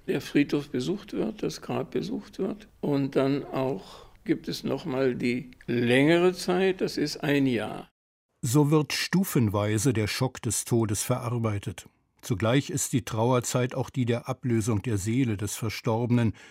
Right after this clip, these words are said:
Speaker 2: in der dem Toten Ruhe gegönnt wird. Dieser Prozess, den die Muslime auf ihre Weise kennen, spielt auch bei orthodoxen Christen eine wichtige Rolle.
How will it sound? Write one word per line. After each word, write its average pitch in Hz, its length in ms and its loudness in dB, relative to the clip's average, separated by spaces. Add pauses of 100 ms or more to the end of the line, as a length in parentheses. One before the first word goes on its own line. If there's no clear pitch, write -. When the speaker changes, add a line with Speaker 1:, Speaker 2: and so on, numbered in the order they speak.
(220)
Speaker 2:
in 117 100 0
der 120 120 4
dem 127 180 4
Toten 135 340 2
Ruhe 127 340 2
gegönnt 95 480 -6
wird. 98 280 -12 (920)
Dieser 143 200 6
Prozess, - 640 0
den 107 220 0
die 104 100 0
Muslime 127 600 2
auf 110 240 -4
ihre 139 300 0
Weise 104 340 -2
kennen, 131 340 0
spielt - 340 -4
auch 127 200 -6
bei 123 160 -4
orthodoxen 117 640 -2
Christen 107 480 -6
eine 110 240 -4
wichtige 107 440 -6
Rolle. 107 340 -6